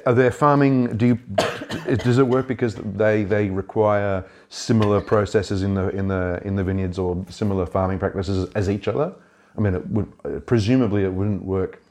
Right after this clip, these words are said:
if there was one or two guys who wanted you to farm s-, like, super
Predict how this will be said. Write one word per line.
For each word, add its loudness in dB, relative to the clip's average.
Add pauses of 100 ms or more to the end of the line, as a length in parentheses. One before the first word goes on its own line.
(400)
if -2
there 2
was 0 (160)
one -2
or -4
two -2
guys -2
who -4
wanted -6
you -4
to -6
farm -6 (760)
s-, -14 (140)
like, -6
super 2